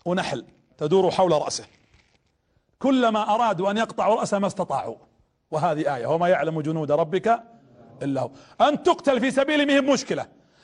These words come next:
لكن تهان لا، لا نقبل لك الإهانة.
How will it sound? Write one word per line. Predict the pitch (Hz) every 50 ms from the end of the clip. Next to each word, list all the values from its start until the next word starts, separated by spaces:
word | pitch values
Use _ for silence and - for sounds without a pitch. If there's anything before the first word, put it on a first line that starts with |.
| - - - -
لكن | 170 196 233 254 - 294 285 -
تهان | - 294 247 240 302 330 320 285
لا، | 233 214 190 185 - - - - _ _ _ _ _ _ _ _ _ _ _ _ _ -
لا | 185 214 247
نقبل | 277 277 269 - 180 202 202
لك | 190 - 185
الإهانة. | 160 139 135 127 110 92 92 -